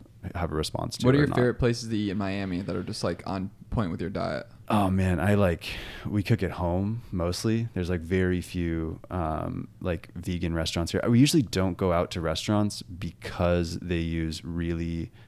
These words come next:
Speaker 1: unhealthy oils most of the time in restaurants. Like, they're, they're cooking stuff in, like, in bad vegetable oils most places.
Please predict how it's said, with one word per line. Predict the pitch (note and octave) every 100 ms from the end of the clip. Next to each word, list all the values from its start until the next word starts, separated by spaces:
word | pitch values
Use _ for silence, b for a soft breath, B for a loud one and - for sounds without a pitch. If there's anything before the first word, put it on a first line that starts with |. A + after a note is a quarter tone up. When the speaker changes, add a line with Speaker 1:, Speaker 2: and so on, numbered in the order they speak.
| -
Speaker 1:
unhealthy | E2+ D#2+ D#2 E2 -
oils | D2+ E2+ A#2+ - b b b
most | - E2
of |
the | F2+
time | F#2+ F#2+
in |
restaurants. | F2+ F2+ G#2 G#2
Like, | F2+ E2+
they're, | E2 D#2+
they're | E2+ F2
cooking | G2+ F2
stuff | D#2+ E2 D#2
in, | D#2
like, | D#2 - -
in | F2+ D#2 -
bad | D#2+ D#2 -
vegetable | D2 - - E2
oils | E2+ D#2+ -
most | E2+ D#2+ D#2+ -
places. | G2+ - B2 -